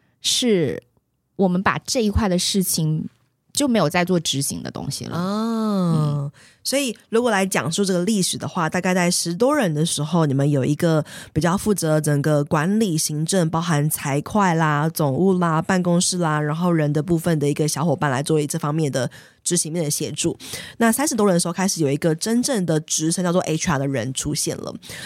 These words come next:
Speaker 2: 但是这时候他可能还是H R的脑，或者是H R的策略还是挂在创办人跟共同创办人。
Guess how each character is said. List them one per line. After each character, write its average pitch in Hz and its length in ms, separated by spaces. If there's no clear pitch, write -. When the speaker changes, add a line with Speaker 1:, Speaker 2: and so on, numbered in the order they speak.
Speaker 2:
但 254 120
是 269 80
这 277 140
时 190 140
候 170 60
他 185 60
可 190 120
能 147 180
还 156 240
是 185 340
H 185 280
R 170 100
的 165 280
脑， 143 320
或 196 200
者 180 140
是 175 80
H 160 220
R 147 40
的 156 120
策 190 240
略 170 120
还 151 220
是 196 100
挂 180 220
在 160 240
创 202 160
办 180 100
人 139 140
跟 151 160
共 - 100
同 151 140
创 156 180
办 120 160
人。 - 160